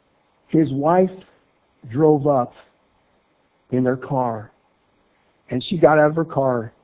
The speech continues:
and she smiled at him. And E V Hill said to her,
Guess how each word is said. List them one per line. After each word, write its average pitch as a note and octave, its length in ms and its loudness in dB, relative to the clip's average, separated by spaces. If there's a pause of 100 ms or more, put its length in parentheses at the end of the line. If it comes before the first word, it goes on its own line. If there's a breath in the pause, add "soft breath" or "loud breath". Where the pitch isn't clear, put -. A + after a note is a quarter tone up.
(680)
and A#2+ 320 -2
she - 180 -8
smiled F3+ 420 2
at C3+ 100 -6
him. A#2 280 -12 (440)
And C#3+ 200 0
E G#3+ 200 2
V F3 260 -2
Hill C#3 420 0 (240)
said D#3+ 380 -2
to D3+ 80 -6
her, C3 300 -6